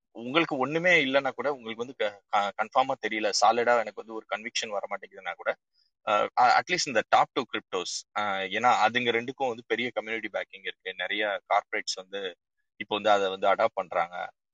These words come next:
நிறைய பெரிய பெரிய இன்வெஸ்ட்மெண்ட் ஃபண்ட்ஸ் வந்து அதுல வந்து பெரிய ஸ்டேக், அ, வா-, வாங்க ஆரம்பிச்சிருக்காங்க. So, அந்த மாதிரி அந்த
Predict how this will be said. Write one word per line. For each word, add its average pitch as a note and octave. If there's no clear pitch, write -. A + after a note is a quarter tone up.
நிறைய G2+
பெரிய A2+
பெரிய G#2
இன்வெஸ்ட்மெண்ட் G2+
ஃபண்ட்ஸ் F#2+
வந்து F#2
அதுல F2+
வந்து G2
பெரிய G#2+
ஸ்டேக், -
அ, F#2+
வா-, E2+
வாங்க F#2+
ஆரம்பிச்சிருக்காங்க. E2+
So, G#2+
அந்த A2
மாதிரி C3+
அந்த G#2